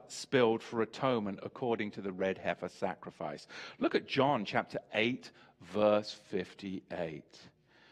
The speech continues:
And Yahusha said to them, "Amen, ve amen. I say to you, before Abraham was, I am."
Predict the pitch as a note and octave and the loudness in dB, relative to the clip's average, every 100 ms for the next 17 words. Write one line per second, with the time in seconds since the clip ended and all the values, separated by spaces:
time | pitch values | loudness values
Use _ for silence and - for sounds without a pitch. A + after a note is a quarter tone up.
0 | - - G#2 B2 A#2 D#3 D3+ - C3+ - | -20 -10 -2 0 2 2 2 0 -4 4
1 | B2+ B2 A2+ F#2+ F2 - - - - A2+ | 4 4 -4 -4 -6 -10 -20 -20 2 6
2 | A2+ A#2 B2+ D3 D#3 E3+ E3+ G#2 F#2 A2 | 6 8 8 8 6 0 -4 -10 0 6
3 | B2 C3 C3 B2 - A2+ A2+ A2 A2 G#2+ | 8 8 6 2 2 6 6 6 4 2
4 | G2+ F2+ F2 - _ - - - - D3 | 2 -2 -8 -16 _ -20 -18 -18 6 10
5 | E3+ E3 F#3+ F3 E3+ F#3 E3+ F#3+ C#3 G#2+ | 10 8 8 8 8 4 8 8 6 2
6 | - - _ _ _ _ _ _ _ _ | -12 -20 _ _ _ _ _ _ _ _
7 | _ _ _ E2+ D#2+ - A2+ A#2+ B2 B2 | _ _ _ -12 -12 -4 2 4 4 2
8 | A#2+ - A2+ A2 A2 A2 A2+ A2 G#2+ G#2 | 0 -2 -2 -2 0 -2 0 -2 -2 -2
9 | G#2 A2+ C3+ - - _ _ _ _ _ | -2 -4 -6 -16 -20 _ _ _ _ _
10 | _ _ _ _ F#2 F2 F2+ F#2+ G2+ F#2+ | _ _ _ _ -12 -8 -6 -4 -4 -6